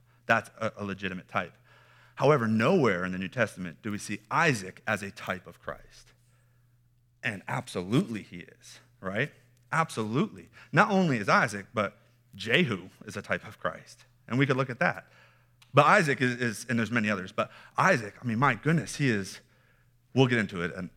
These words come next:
we'll explain that in, in more detail. But, man, I mean, he's a son who's about to be sacrificed, right? Uh,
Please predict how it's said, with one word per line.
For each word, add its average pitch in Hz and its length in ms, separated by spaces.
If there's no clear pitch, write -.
we'll 123 140
explain 95 320
that 82 300
in, 117 120
in 110 80
more 107 100
detail. 95 400
But, 139 320
man, 160 360
I 165 80
mean, 175 100
he's 190 140
a 160 60
son 226 240
who's 170 140
about 170 200
to 165 40
be 139 80
sacrificed, - 720
right? 135 280
Uh, 123 260